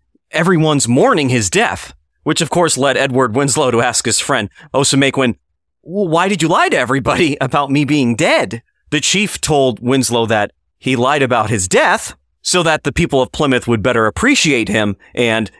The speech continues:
give him a grand welcome upon his return. Now, this is just a perplexing little episode here, because was this Osamoquin's sense of humor? If so, we really don't see this at other points in his life.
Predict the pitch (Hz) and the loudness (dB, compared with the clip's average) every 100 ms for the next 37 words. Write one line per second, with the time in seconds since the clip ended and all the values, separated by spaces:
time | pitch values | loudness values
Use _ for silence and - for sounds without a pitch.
0 | - 196 160 165 135 123 113 - _ _ | -2 0 2 2 2 2 0 -6 _ _
1 | 143 165 165 147 113 175 170 139 120 104 | -2 0 2 0 0 0 0 0 0 -2
2 | 117 131 127 117 117 117 - 226 143 90 | -4 -2 0 0 -2 -4 -2 0 0 -2
3 | 85 _ _ - 139 135 165 143 147 - | -10 _ _ -2 0 0 -2 0 0 0
4 | 113 110 135 123 - 123 - 123 110 107 | -2 -2 -2 -2 -2 -2 0 0 2 2
5 | 107 107 160 233 - 127 101 101 92 - | 2 2 0 0 0 0 0 -2 -2 -4
6 | - 120 120 107 - - - 123 120 120 | -4 -2 0 0 -2 -8 -4 -2 0 0
7 | 135 - - 123 - 120 117 117 107 - | 0 -2 -2 -2 0 0 0 0 0 0
8 | 107 98 113 120 185 202 _ _ 135 143 | -2 -2 0 0 0 -4 _ _ -2 0
9 | - 247 202 170 160 226 240 190 175 - | 0 2 2 2 2 2 2 2 0 0
10 | 226 208 120 - - - - - 135 139 | 2 2 2 2 -2 -4 -8 -2 0 0
11 | 135 - 208 170 120 110 131 226 - - | 0 0 0 0 0 0 0 0 -2 -8